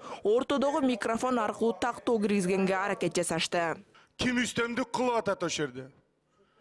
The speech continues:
Speaker 2: Кайсы таможняный сотрудниктерди ошол жерде бирөөрдү ургулап, соркулап жүрөт ошол жерде?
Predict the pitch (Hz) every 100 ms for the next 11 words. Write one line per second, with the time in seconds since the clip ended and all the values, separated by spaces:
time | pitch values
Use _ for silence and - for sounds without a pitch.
0 | _ - _ - 214 233 254 - 240 247
1 | 226 240 226 233 247 240 - 240 240 240
2 | 247 233 190 240 233 220 - - 247 220
3 | 247 233 247 240 240 254 202 247 226 220
4 | 190 156